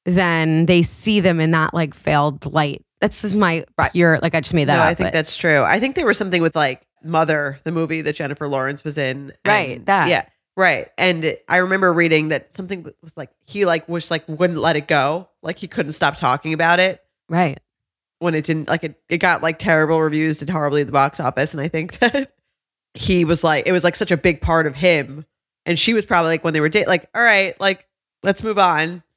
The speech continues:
Speaker 1: Yeah.
Speaker 3: And wasn't really working out. But I watched the movie since we spoke about it last week,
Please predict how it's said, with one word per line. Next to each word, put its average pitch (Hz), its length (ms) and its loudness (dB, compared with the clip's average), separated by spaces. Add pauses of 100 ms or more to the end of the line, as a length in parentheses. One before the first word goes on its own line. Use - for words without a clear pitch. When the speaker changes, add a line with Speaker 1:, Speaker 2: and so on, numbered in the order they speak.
(280)
Speaker 1:
Yeah. 156 220 2
Speaker 3:
And 160 580 -2 (200)
wasn't 175 300 0
really 160 180 2
working 143 360 0
out. 120 320 0 (480)
But 151 420 2 (540)
I 196 120 2
watched 220 320 0
the 208 80 -2
movie 147 480 0
since 151 380 -4
we 156 180 -2
spoke 147 280 -2
about 139 220 0
it - 60 -4
last 131 300 -2
week, 135 320 -8